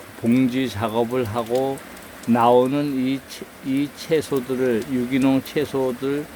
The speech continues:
파지들을 이용하여 이것들을 소들이 양껏 먹고 이것들, 이것들을 양껏 먹고 좋은 것은 사람이 먹고 품질이 떨어지는 것은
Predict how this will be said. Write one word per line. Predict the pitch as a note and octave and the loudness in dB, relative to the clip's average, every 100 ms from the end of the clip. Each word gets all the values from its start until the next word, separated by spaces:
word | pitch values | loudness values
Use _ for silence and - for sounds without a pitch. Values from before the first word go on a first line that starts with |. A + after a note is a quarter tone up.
| - - - - | -18 -18 -18 -12
파지들을 | - F#3+ E3+ E3 C#3 C#3 C#3 C#3+ F3+ | 0 2 2 -2 -2 0 0 0 -2
이용하여 | B2 B2+ B2 A#2+ A#2+ B2 C3 A#2+ - - - - - | 0 2 2 2 0 0 -2 -4 -12 -18 -18 -8 0
이것들을 | B2+ C3+ A#2 C#3 C#3 D3+ | 4 4 2 0 0 -2
소들이 | - D3 C#3 C3 C#3 | -6 -4 -4 -4 -2
양껏 | A#2+ G#2+ A2+ - C3+ C3 | 0 0 -2 0 0 2
먹고 | B2+ A2 A2 - A#2 A2+ A#2 A#2+ - - - - - - - | 2 0 -2 -6 -2 0 0 -4 -8 -18 -18 -18 -18 -12 -2
이것들, | B2+ C3 A#2+ C#3 B2 C3+ | 4 4 2 -2 -2 0
이것들을 | B2+ C3 - C#3+ D3 C3+ | 2 2 0 -2 0 0
양껏 | A2+ A2+ - C3 | 0 0 0 2
먹고 | C3 A#2+ A2 - C3 C3+ D3 D#3+ - - - - - - | 2 0 -2 -6 -6 -4 -4 -8 -16 -18 -20 -20 -10 2
좋은 | C3 C#3 D3 | 4 6 4
것은 | C#3 A#2+ D3 D3+ | 2 0 -4 -4
사람이 | - D3 C3+ C3 C3+ C3+ | -4 -2 2 0 0 0
먹고 | A#2+ A2+ - B2+ B2+ C3 C#3+ - - | 0 -2 -4 -2 0 0 -4 -12 -8
품질이 | F3+ D#3 D3 D3 | -4 -2 -2 -4
떨어지는 | - D#3 C#3+ B2 B2+ C3 B2+ | -2 -2 -2 -2 -2 0 2
것은 | B2 G#2+ C#3 | 2 0 -4